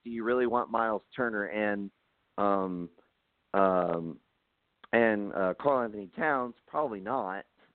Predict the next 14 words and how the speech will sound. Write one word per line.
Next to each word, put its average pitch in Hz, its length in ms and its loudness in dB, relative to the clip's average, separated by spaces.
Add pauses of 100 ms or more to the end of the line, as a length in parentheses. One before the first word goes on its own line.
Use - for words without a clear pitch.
(120)
Um, 98 400 -10 (500)
but, 170 440 0 (560)
uh, 117 340 -10 (540)
I - 80 -20 (140)
think 208 240 -12 (1000)
at 175 160 -8
the 135 100 -8
very 151 420 0
least, 127 360 -8 (120)
if 123 180 -8
you're 123 180 -2
the 113 80 -6
Pacers, 117 680 -2 (680)
uh, 107 500 2